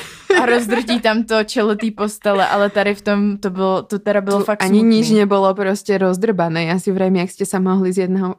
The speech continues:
Speaker 2: filmu prostě posunout takto do druhého prostě, no fiasko. Fiasko.
Speaker 1: No, jdem od toho. <laughs>
Speaker 2: Jdem od toho. V hlavách máme úplně jinou představu, co se stalo, hej?
Speaker 1: Jo.
Speaker 2: No, jakože, no. Takže vůbec to nie je antisex. Prostě Bella chce prcať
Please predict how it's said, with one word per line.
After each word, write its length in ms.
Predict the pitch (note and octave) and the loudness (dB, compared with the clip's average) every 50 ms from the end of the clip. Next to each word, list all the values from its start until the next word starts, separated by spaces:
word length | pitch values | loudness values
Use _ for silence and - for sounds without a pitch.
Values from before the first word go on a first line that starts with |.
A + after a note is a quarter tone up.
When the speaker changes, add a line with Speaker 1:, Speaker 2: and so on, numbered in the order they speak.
| - | -12
Speaker 2:
filmu 360 | - _ G3 F#3 F3+ F#3 F3+ F3+ | -12 _ -6 -4 -4 -4 -4 -6
prostě 300 | - G3 F#3 - G3+ F#3 | -8 -10 -8 -8 -8 -6
posunout 480 | - F#3+ F3+ - - G3 F3+ E3+ E3+ E3+ | -6 -8 -8 -6 -4 -4 -4 -4 -4 -6
takto 260 | F3 E3+ - - F3+ | -8 -8 -6 -6 -6
do 140 | E3+ E3+ E3+ | -4 -4 -6
druhého 280 | E3+ E3+ F3+ F#3 F3 | -6 -4 -4 -4 -4
prostě, 280 | E3 F3+ F3+ E3+ - - - _ _ _ _ _ _ _ _ _ - | -4 -6 -10 -10 -12 -16 -20 _ _ _ _ _ _ _ _ _ 0
no 140 | F#3+ F3+ | 0 0
fiasko. 420 | F3+ - F#3+ F3 E3+ - - - - - _ _ _ _ _ _ _ _ _ _ _ - _ _ _ _ _ _ - | 0 -2 -4 -4 -4 -6 -10 -16 -20 -20 _ _ _ _ _ _ _ _ _ _ _ -20 _ _ _ _ _ _ -4
Fiasko. 340 | - G#3+ E3+ E3 A3 F#3+ E3+ | -2 -2 -2 -2 -4 -6 -8
Speaker 1:
No, 100 | - - - - | -8 -12 -12 -8
jdem 260 | F#3 G#3 A3+ A#3 G#3 | -4 0 0 2 2
od 160 | G3 F#3+ G3 | 2 0 -2
toho. 280 | - F3+ F3+ F#3+ F#3+ C4 B3+ A3 | -4 -4 -2 0 -2 -2 -2 -4
<laughs> 80 | - - | -2 0
Speaker 2:
Jdem 200 | F#3+ G3+ G3+ G3+ | 2 2 2 2
od 160 | G#3 F3+ F#3 - | 0 -2 0 0
toho. 420 | F3 G3+ A3 A#3 A#3 A#3+ A#3 - | 0 2 4 4 4 4 2 2
V 100 | G3+ G3+ G#3 A3 | 0 -2 -2 2
hlavách 340 | A3+ A#3 G3+ G#3 G#3+ G#3 G#3 | 2 2 2 4 2 2 2
máme 260 | A3 G3+ G#3 G3+ G3 | 2 2 4 4 4
úplně 280 | G3+ G3 G#3 G#3 G3 F#3 | 2 2 2 0 2 2
jinou 160 | F#3+ F#3+ F#3 | 2 2 2
představu, 480 | F#3 F#3+ F3+ F3 - - F3+ E3 E3 E3+ | 2 0 -4 -4 -2 -4 -2 -2 -2 -4
co 140 | E3+ F3 F3 | -4 -4 -4
se 120 | F3 F3 | -4 -4
stalo, 360 | E3+ - E3 D3 D3 C#3+ - | -2 -2 -2 -2 0 -2 -2
hej? 280 | F3 F3 E3 E3+ F3 F#3 - | -2 -2 -2 -2 -4 -4 -6
Speaker 1:
Jo. 120 | A#3 G#3+ G3 F#3 | -6 -6 -6 -4
Speaker 2:
No, 60 | E3+ | -6
jakože, 500 | E3 F3+ E3+ - E3+ E3+ F3 E3+ E3 E3+ - _ _ _ - | -6 -6 -6 -8 -8 -6 -6 -6 -6 -8 -12 _ _ _ -8
no. 180 | D#3+ D3 F3+ - _ - - - - - - | -6 -6 -8 -10 _ -20 -20 -20 -20 -12 -6
Takže 300 | - F#3+ G3 G3 G3+ G#3 - - _ _ - | -2 0 2 2 2 2 0 -4 _ _ -6
vůbec 380 | F3+ F#3 G#3 G3 F3 D#3 - - | -2 0 0 0 0 -6 -8 -6
to 100 | - E3+ | -4 -2
nie 120 | E3 D#3+ | -2 -2
je 40 | - | 0
antisex. 580 | - D#3+ E3 E3+ F#3 E3+ - - D#3+ - - | -2 -4 -2 -2 -4 -4 -4 -6 -8 -8 -8
Prostě 340 | - - F#3 F3 - - F#3+ | -6 -4 -4 -4 -2 -2 -2
Bella 240 | F3+ F#3 F3 E3+ F#3 | 0 2 0 0 0
chce 180 | F#3+ - G3+ F#3 | -2 -4 -6 -2
prcať 520 | - E3+ F3 E3 - - - E3+ - | -2 -4 -4 -4 -4 -4 -4 -4 -6